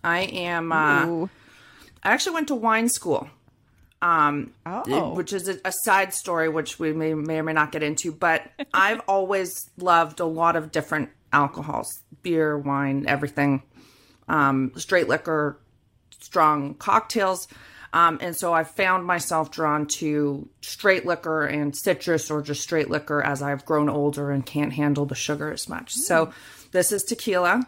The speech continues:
Speaker 1: with, uh, Lemon.
Speaker 2: Love it. We're going hard
Speaker 1: It, it's
Speaker 2: today.
Speaker 1: melted quite a bit. It, it's,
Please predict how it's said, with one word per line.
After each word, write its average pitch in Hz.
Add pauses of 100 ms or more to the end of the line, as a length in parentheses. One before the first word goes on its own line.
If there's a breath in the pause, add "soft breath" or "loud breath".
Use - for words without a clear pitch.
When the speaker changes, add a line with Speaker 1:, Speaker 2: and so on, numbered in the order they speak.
(240)
Speaker 1:
with, 233
uh, 226 (400 soft breath)
Lemon. 262
Speaker 2:
Love 180
it. 165
We're 190
going 208
hard 202
Speaker 1:
It, 208
it's 202
Speaker 2:
today. 190
Speaker 1:
melted 233
quite 208
a 196
bit. 190 (100)
It, 180
it's, 180